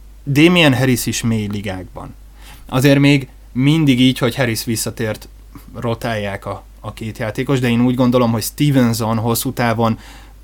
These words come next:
egy kis előny szerzett, úgyhogy ezen a héten is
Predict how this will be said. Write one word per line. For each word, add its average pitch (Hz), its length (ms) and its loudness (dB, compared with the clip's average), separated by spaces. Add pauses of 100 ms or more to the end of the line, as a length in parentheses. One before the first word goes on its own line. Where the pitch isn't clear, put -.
(220)
egy 135 160 -4
kis - 180 -4
előny 107 260 -2
szerzett, 101 640 -8 (640)
úgyhogy 117 220 -8
ezen 135 240 2
a 117 60 0
héten 110 380 -6
is 101 200 -10